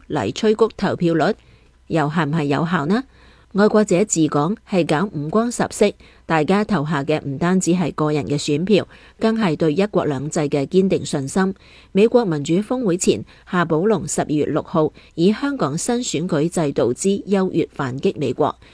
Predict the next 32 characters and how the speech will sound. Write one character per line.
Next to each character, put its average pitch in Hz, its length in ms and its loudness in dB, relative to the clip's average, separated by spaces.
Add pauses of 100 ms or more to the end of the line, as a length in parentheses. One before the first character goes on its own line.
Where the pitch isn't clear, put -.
當 190 240 0
時 165 140 0
有 120 180 0
分 208 180 -2
析 226 140 4
指， 175 320 0 (300)
夏 185 120 2
寶 175 200 0
龍 196 200 0
嘅 147 160 -2
罕 151 380 -2
有 147 160 0
發 165 160 -2
言 143 240 0 (240)
反 165 240 0
映 170 180 0
北 220 140 -2
京 226 220 2
相 226 260 -2
當 220 240 -2
重 147 220 -2
視 151 200 0
立 156 120 -2 (120)
法 160 140 -2
會 151 160 -2
選 170 300 -4
舉 180 260 2 (300)
及 180 80 0 (100)
其 139 180 2
投 - 220 -2
票 156 200 2
率， 127 200 0